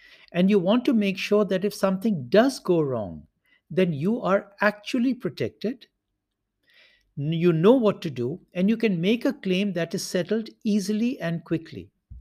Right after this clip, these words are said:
I have seen cases where the insured thinks that he is covered against a certain type of accident, but he is actually not. And that can come as quite an unpleasant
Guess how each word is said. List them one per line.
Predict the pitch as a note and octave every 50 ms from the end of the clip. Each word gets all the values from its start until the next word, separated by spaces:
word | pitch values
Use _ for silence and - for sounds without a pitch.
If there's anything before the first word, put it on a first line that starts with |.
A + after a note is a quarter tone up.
| - - - - - _ - - -
I | - F#3
have | F#3 G3+ G#3+ G3
seen | - - C#4+ D#4 D4 G#3
cases | - G3 F#3+ F3+ F3+ - - D#3+ B2 G#2 - -
where | D#3+ E3
the | D3+ D#3 F3+ - -
insured | - F#3+ F#3 F3 - - - G#3+ G#3 G#3+ A#3+ A3+ A3 - _ _ _ _ _ _ _ _ _ _ _ _ -
thinks | G3+ G#3+ A3 G#3+ -
that | - E3+ D#3+ -
he | - F3+ F3+ F3+
is | F3 F3 -
covered | - - F3+ E3 E3 F#3+ G#3+ G3+ - -
against | D3+ C#3 E3+ F3 F3+ F3 - -
a | E3
certain | - - - F3+ F3+ F3 - G3+ F#3+ F#3+
type | - F3+ D#3+ D#3+ E3 D#3+ -
of | D#3 D3 D3 C#3+ - - _ _ _ _ _ -
accident, | D3+ D#3 D3+ - - F3 E3 G#3 B3+ - _ _ - _ _ _ _ _ _ - - - - - _ -
but | D#3+ F3 F#3 F#3+
he | A3 A3 A3+
is | G#3+ F3+
actually | G3 F#3 F#3 - - B3 A3+ A#3+ G#3+
not. | E3 C#3+ C#3+ D#3 D3 A#2 - - - - _ _ _ _ _ _ _ _ _ _ _ _ _ -
And | E3+ D#3+ D#3 C3+ D#3
that | F3+ F#3+ A#3 A#3+ - -
can | - F3 D#3+ D3+
come | - - F3+ F3+ F#3+ G3 G3+ -
as | E3+ D3+ -
quite | - _ _ - - G3+ G#3+ A#3+ A3+ A#3
an | G3+ E3+ D#3+ - _ -
unpleasant | E3+ F#3 G3 G3+ - - F3 E3 D#3 D3 F3+ F#3 G3 G#3 -